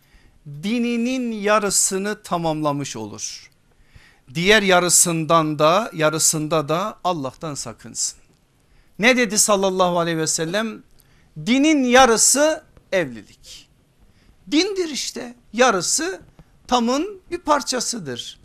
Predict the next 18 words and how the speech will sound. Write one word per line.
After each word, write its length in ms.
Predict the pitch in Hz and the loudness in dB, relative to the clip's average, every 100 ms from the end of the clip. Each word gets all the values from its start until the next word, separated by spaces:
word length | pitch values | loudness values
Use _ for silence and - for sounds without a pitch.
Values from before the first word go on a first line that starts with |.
| _ _ _ - - _ | _ _ _ -20 -20 _
Öyleyse 580 | 196 233 247 254 233 - | 4 6 6 6 4 2
eğer 460 | 202 190 180 156 139 | 4 6 4 2 2
böyle 280 | 185 190 185 | 2 4 2
gördüğün 480 | 175 175 156 180 | 2 0 0 -4
zaman 420 | 175 165 165 160 185 | -2 -2 -2 -2 0
ne 60 | |
yapman 420 | 226 208 175 165 | 0 -2 -2 -4
gerekir? 680 | 160 160 156 - 240 - - - _ _ _ - | -2 -2 -4 -6 -6 -6 -12 -18 _ _ _ -4
Sahip 580 | - 180 165 170 277 - | 0 2 2 0 -6 -8
çıkman 400 | - 190 165 143 | -8 -4 -4 -2
gerekir. 480 | 139 127 - 143 - | -4 -6 -10 -6 2
Aynen 360 | 285 247 220 208 | 4 4 0 -2
ibadet 520 | 208 214 220 240 233 | 0 4 4 4 -2
için 220 | - 269 | -6 -6
söylediğim 680 | - 233 214 208 220 262 226 | -4 -4 -2 -2 -2 -4 0
burada 320 | 226 208 196 | 0 0 -4
da 80 | 190 | -4
geçerli. 580 | 165 143 156 135 131 | -4 -6 -8 -6 -8